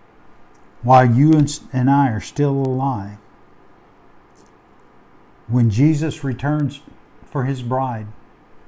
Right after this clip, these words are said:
our final healing will occur in that twinkling of an eye. Won't that be wonderful? Well, then we see in verses twenty-seven through forty-three,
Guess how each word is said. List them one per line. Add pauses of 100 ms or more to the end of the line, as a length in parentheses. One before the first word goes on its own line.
(1300)
our
final
healing
will
occur (440)
in
that
twinkling
of
an
eye. (1500)
Won't
that
be
wonderful? (2500)
Well, (220)
then
we
see
in
verses
twenty-seven
through
forty-three,